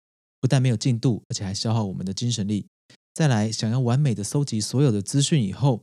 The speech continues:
再做决定，可能已经没有做决定的必要了，因为那个时候呢，可能已经没有做决定的 timing 了，时机已经跑掉了。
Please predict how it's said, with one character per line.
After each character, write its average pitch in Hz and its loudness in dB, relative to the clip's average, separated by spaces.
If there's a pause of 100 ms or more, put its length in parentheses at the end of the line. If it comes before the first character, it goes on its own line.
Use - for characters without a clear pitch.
再 123 0
做 117 0
决 107 0
定， 120 4 (420)
可 - -2
能 110 4
已 104 4
经 135 0
没 131 2
有 120 2
做 120 0
决 107 -2
定 113 2
的 101 -2
必 127 4
要 110 4
了， 92 -6 (520)
因 156 4
为 160 6
那 156 4
个 131 4
时 113 0
候 120 2
呢， 107 2
可 117 -6
能 104 -2
已 101 -6
经 120 -2
没 113 2
有 110 0 (160)
做 117 0
决 110 -2
定 113 0
的 104 0
timing 113 -2
了， 87 -8 (140)
时 123 2
机 165 4
已 120 4
经 110 -4
跑 - -10
掉 101 -4
了。 - -8